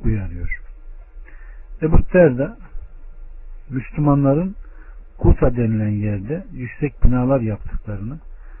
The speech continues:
ağaçlar diktiklerini gördüğü zaman onların mescidine dikilip, "Ey Dimeşk ahalisi!" diye nida etti. Yanına toplandılar. Allah'a hamd edip senada bulundu. Sonra da,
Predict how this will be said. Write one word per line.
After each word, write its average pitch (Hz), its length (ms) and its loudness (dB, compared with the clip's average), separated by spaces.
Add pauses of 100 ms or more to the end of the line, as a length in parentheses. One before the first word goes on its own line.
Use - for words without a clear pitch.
(200)
ağaçlar 131 600 0
diktiklerini 104 600 -8
gördüğü 120 460 0
zaman 101 320 -8 (640)
onların 139 420 2
mescidine 117 720 -2
dikilip, 123 340 -10 (140)
"Ey 143 360 0
Dimeşk 120 420 -2
ahalisi!" 101 680 -10 (600)
diye 135 260 -2
nida 117 360 0
etti. 98 340 -10 (160)
Yanına 135 320 0
toplandılar. 110 720 -4 (720)
Allah'a 131 420 2
hamd 139 220 0
edip 101 320 -4
senada 117 480 -2
bulundu. 101 460 2 (220)
Sonra 120 320 -2
da, 139 160 -6